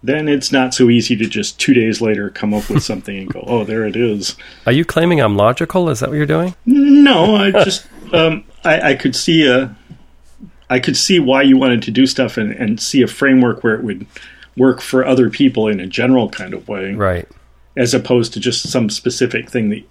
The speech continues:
Speaker 1: you want to accomplish. Um,
Speaker 2: Can we go back for just a second to Max Lux Pro? Was that able to control lighting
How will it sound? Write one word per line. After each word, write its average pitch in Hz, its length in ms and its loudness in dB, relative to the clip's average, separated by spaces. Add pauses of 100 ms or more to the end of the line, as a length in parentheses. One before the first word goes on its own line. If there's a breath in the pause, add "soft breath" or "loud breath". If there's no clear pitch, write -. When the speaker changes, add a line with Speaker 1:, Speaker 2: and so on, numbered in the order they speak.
(140)
Speaker 1:
you 120 140 2
want 107 200 -4
to 107 100 -8
accomplish. 101 760 -8 (260)
Um, 92 320 -16 (140)
Speaker 2:
Can 147 140 0
we 147 60 2
go 165 120 0
back 151 260 0
for 139 120 -6
just 135 180 -8
a 135 60 -4
second 139 260 -2
to 123 100 -2
Max 113 300 -2
Lux 120 180 -2
Pro? 123 400 2
Was 127 220 0
that 123 220 2
able 139 300 2
to 139 120 -6
control 131 340 0
lighting 131 600 -2